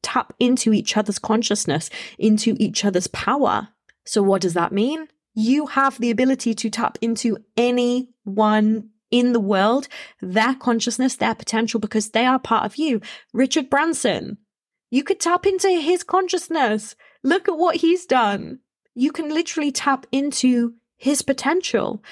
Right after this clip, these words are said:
because he is part of you. You are part of him. He is part of the collective consciousness, and so are you. And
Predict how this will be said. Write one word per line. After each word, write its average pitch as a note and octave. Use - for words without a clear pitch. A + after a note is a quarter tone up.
because C#4
he E4
is D4+
part B3
of A3
you. C4+
You A#3+
are A3+
part A3
of A3
him. A3+
He C#4
is B3
part A#3+
of -
the A#3
collective A3+
consciousness, B3
and G#3
so A3+
are G#3+
you. B3+
And G3